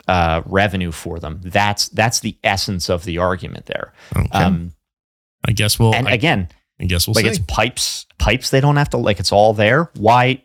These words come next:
Speaker 1: to your point though, why Steam wouldn't do that? That's not necessarily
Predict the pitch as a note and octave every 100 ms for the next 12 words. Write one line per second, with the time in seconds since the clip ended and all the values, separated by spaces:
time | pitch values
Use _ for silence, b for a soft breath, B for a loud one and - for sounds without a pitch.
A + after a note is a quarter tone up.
0 | - A#2+ G2+ - C#3+ B2+ G2+ F#2 F2+ _
1 | F#2+ G2+ A2+ - B2 A2+ A2 G2+ F#2 A2+
2 | G2 F2+ F#2+ A#2+ - G2+ G2+ A2+ - G2
3 | - - A#2 A2+ G#2 F#2+ F2+ F2 E2